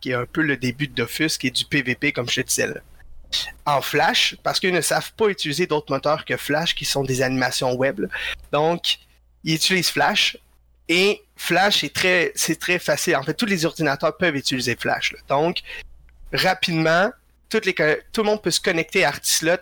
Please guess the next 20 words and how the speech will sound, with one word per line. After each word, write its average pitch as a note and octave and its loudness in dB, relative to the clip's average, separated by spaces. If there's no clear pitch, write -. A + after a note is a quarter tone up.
et D3 0
jouer D3+ 0
avec E3 -6
ton C#3 -6
ami, C3 -6
euh, C3 -4
à B2+ -2
se - -4
taper C#3 -10
dessus. - -8
Mais B2+ -12
c'est - -4
vraiment D#3 -4
un - -8
jeu C#3+ -4
cla-, B2 -6
classique, - -8
là, B2+ -4
mercenaire, C3 -4
archer. - -4